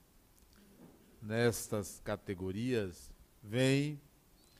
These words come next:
para obter explicações a respeito de seus conflitos, de suas dúvidas, de seus questionamentos sobre o destino, sobre problemas que estejam atravessando,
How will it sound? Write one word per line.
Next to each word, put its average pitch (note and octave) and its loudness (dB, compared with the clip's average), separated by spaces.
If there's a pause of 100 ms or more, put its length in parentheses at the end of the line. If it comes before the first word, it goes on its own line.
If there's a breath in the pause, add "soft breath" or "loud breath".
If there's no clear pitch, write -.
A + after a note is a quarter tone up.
(800 soft breath)
para C3+ 10
obter C#3+ 6
explicações C3 2
a G#2 0
respeito A2 -2 (800 soft breath)
de A#2+ 2
seus A#2+ -2
conflitos, B2 0
de G#2 -2
suas A#2 0
dúvidas, G2+ -4 (680 soft breath)
de A2 -6
seus D3+ 4
questionamentos C3 2
sobre A2+ 2
o G#2+ -2
destino, A#2 4 (960 soft breath)
sobre D3 4
problemas C3+ 4
que A#2+ -2
estejam G#2+ 0
atravessando, A2 -2